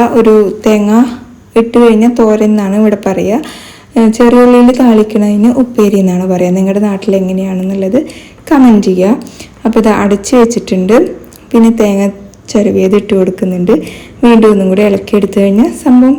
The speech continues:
സെറ്റായിട്ടുണ്ട് കേട്ടോ. നെക്സ്റ്റ് നമുക്ക് ഉള്ളി തൂമിച്ച ചോറ്. ഈ ഉള്ളി തൂമിച്ച ചോറ് ഞാൻ, ആ,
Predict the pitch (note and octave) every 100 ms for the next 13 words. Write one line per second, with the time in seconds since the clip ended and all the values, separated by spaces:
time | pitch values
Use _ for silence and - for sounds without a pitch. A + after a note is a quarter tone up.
0 | - A#3 - F#3 F#3 F3+ F3 F3 A3 -
1 | - - - B3 A#3+ - C#4+ C#4+ B3+ C#4
2 | C4 A#3+ B3 B3+ A#3 G#3+ A3+ A3 F#3+ F#3+
3 | - C4 B3+ B3 B3+ C4 B3 B3 B3 B3
4 | A#3 A#3+ A#3+ A#3 B3 - - - -